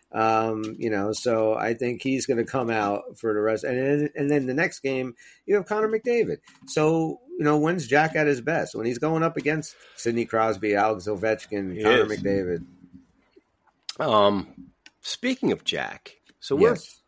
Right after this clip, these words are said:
Speaker 2: a quarter of the way into the season, and the pace that he's on,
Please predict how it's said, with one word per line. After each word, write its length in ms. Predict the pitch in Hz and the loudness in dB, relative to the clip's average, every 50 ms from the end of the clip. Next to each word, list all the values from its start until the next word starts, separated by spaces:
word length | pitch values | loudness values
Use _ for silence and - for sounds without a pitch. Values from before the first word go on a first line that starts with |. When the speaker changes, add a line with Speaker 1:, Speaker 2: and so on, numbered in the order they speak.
| _ _ _ _ _ _ | _ _ _ _ _ _
Speaker 2:
a 40 | - | -20
quarter 280 | - - - 117 107 107 | -14 -6 -2 -2 0 2
of 40 | 101 | 0
the 40 | 98 | 0
way 120 | 98 92 90 | 0 -2 -2
into 180 | 90 82 - 90 | -4 -6 -8 -10
the 60 | 82 | -10
season, 480 | - - - 95 87 80 80 78 69 76 - _ _ _ _ _ _ _ _ _ _ _ - | -8 -8 -8 -8 -8 -10 -10 -14 -18 -20 -20 _ _ _ _ _ _ _ _ _ _ _ -10
and 220 | 92 90 82 80 _ | -8 -8 -8 -8 _
the 80 | - 92 | -12 -14
pace 500 | - _ - - - 175 180 185 - - | -14 _ -8 -2 2 2 2 2 2 0
that 140 | - 127 - | -2 -2 -2
he's 280 | - - 117 107 95 98 | -2 -2 -2 -2 0 0
on, 420 | 98 92 87 82 80 78 76 - | 0 2 2 2 0 -2 -4 -8